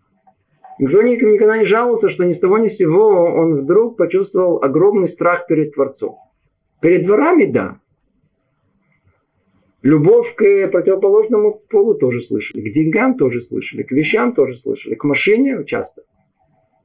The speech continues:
А вот к Творцу никогда не слышали, ни с того ни с сего. Откуда возьмётся в наших душах, причастных к Всевышнему,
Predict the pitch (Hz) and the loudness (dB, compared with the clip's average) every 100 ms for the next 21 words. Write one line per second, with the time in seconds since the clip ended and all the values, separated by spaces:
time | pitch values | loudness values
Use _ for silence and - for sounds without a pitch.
0 | _ - 120 139 143 143 143 - 285 262 | _ -8 -2 0 0 0 -2 -2 -2 -2
1 | 208 156 - 202 240 - 233 - _ _ | -6 -12 -8 -6 -6 -6 -12 -14 _ _
2 | 151 - 143 180 - - 175 175 _ _ | -12 -4 -2 0 -2 -6 -10 -12 _ _
3 | _ _ _ _ _ _ _ _ _ _ | _ _ _ _ _ _ _ _ _ _
4 | _ _ _ _ _ 762 _ _ _ _ | _ _ _ _ _ _ _ _ _ _
5 | _ _ _ _ _ _ _ _ _ _ | _ _ _ _ _ _ _ _ _ _
6 | _ _ _ - 123 - 247 240 226 190 | _ _ _ -6 -6 -2 0 2 2 2
7 | 190 233 262 262 185 190 202 190 156 262 | 2 0 0 0 0 0 0 -2 0 -2
8 | 247 240 - 156 - 226 226 170 - 160 | -2 -6 -4 -4 0 -2 -2 -4 -2 -2
9 | 175 262 262 139 113 - | 0 0 0 -2 -2 -6